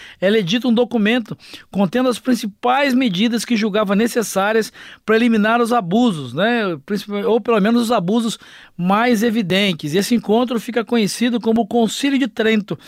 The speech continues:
que marca a Reforma Católica, ou como antigamente era chamado, a Contra-Reforma. E aqui eu quero chamar a sua atenção pra essa expressão, né? Hoje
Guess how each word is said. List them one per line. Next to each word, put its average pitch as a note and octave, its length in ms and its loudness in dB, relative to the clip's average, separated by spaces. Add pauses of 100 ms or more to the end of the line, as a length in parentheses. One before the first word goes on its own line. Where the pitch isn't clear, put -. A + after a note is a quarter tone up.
(260)
que B3 100 0
marca A3 480 0 (320)
a F#3+ 80 -4
Reforma A3 500 0
Católica, G3 640 -2
ou G3+ 180 2
como A3 220 0
antigamente G#3+ 680 0
era G3+ 100 2
chamado, F#3 580 -2 (320)
a F#3+ 120 -4
Contra-Reforma. F3 1000 -2
E - 20 2
aqui E3 180 -2
eu A3+ 80 2
quero A#3 320 0 (320)
chamar G#3 300 0
a G3 60 0
sua G#3 160 0
atenção G#3 440 0
pra A#3 160 0
essa A#3 180 0
expressão, G#3+ 640 -2
né? C#3+ 140 -2
Hoje A#3+ 360 2